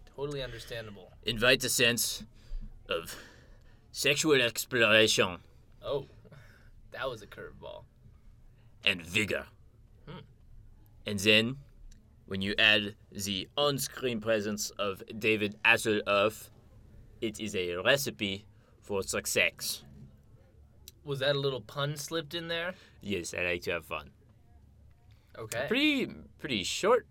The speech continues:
Speaker 1: Oh, that's
Speaker 2: review.
Speaker 1: it. That's the, that's
Speaker 2: You
Speaker 1: the, it's done.
Speaker 2: Yes. I think, uh, like a good poem, it is not always long.
Speaker 1: <laughs> Much like a good poem.
Speaker 2: Much like a good poem, a lot of them
Speaker 1: So
Speaker 2: are not
Speaker 1: do
Speaker 2: long.
Speaker 1: you,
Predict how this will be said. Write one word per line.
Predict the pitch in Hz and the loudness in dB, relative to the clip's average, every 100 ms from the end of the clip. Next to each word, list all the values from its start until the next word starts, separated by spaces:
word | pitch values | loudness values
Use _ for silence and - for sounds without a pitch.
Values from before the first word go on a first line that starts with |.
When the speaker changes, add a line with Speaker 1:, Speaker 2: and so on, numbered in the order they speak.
| - - - - - | -20 -20 -20 -20 -10
Speaker 1:
Oh, | 131 | -2
that's | 139 139 | 0 2
Speaker 2:
review. | 160 - 98 90 78 | 0 2 2 2 0
Speaker 1:
it. | |
That's | 127 131 | -4 -4
the, | 135 | -6
that's | 127 107 104 | -8 -4 -2
Speaker 2:
You | 107 | -2
Speaker 1:
the, | 123 123 - | -4 -8 -8
it's | 120 | -8
done. | - 160 143 - | -2 0 -2 -6
Speaker 2:
Yes. | 110 156 214 - - - - | 0 0 0 -10 -20 -20 -8
I | 85 107 | -2 0
think, | 123 110 - | 0 -2 -4
uh, | - 98 92 - | -4 0 0 -2
like | 98 101 - | -2 -2 -2
a | 95 | -12
good | 87 110 87 | -6 -6 0
poem, | 113 123 151 175 - | 4 6 4 -2 -8
it | 104 104 - | -2 -2 -2
is | 104 98 | -6 -2
not | 107 127 - | 0 0 -2
always | 135 190 202 208 - | -2 0 2 0 -2
long. | 247 302 - 117 - - - - - - | 2 4 4 0 -16 -20 -20 -20 -20 -20
Speaker 1:
<laughs> | - - - - - - | -20 -20 -20 -20 -16 -8
Much | 147 151 - | -2 0 -2
like | 139 127 113 | -4 -4 -4
a | |
good | 110 113 104 | -6 -8 -4
poem. | 120 110 | -4 2
Speaker 2:
Much | 127 | 4
like | 139 139 | 4 4
a | |
good | 127 139 131 | 4 2 2
poem, | 131 160 180 160 | 4 4 4 -2
a | - | 0
lot | 107 110 127 | 2 4 2
of | |
them | 127 | 2
Speaker 1:
So | 131 120 | 2 2
Speaker 2:
are | |
not | 113 110 | 2 0
Speaker 1:
do | 156 | 0
Speaker 2:
long. | - | -4
Speaker 1:
you, | 220 254 | -4 -8